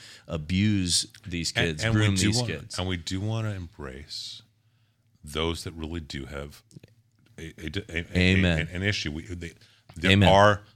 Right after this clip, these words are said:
Speaker 2: people like that, and they, you know, in, in indigenous cultures, they are so, people who, who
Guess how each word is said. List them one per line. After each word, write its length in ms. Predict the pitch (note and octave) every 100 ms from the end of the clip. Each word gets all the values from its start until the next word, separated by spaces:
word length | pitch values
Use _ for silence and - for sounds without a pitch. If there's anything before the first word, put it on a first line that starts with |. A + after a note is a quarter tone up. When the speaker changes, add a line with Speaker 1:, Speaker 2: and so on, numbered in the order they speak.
| _
Speaker 2:
people 320 | - G#2 - F#2+
like 220 | E2 -
that, 340 | D#2 D2 -
and 160 | D#2 D#2
they, 160 | F#2+
you 160 | G#2+ F#2+
know, 140 | F2+
in, 60 | F2+ G2 G2
in 80 | F2
indigenous 440 | D#2+ A#2 C3 -
cultures, 680 | - A#2 A#2 D2+ B1+ - - _ _ _ _ _ _ _ _ _
they 240 | E2+ F2+
are 140 | A2+ G#2+
so, 380 | - - A#2 G#2+
people 400 | - A#2+ C#3 G2+
who, 180 | G2 F2 E2 -
who 320 | F2 D#2+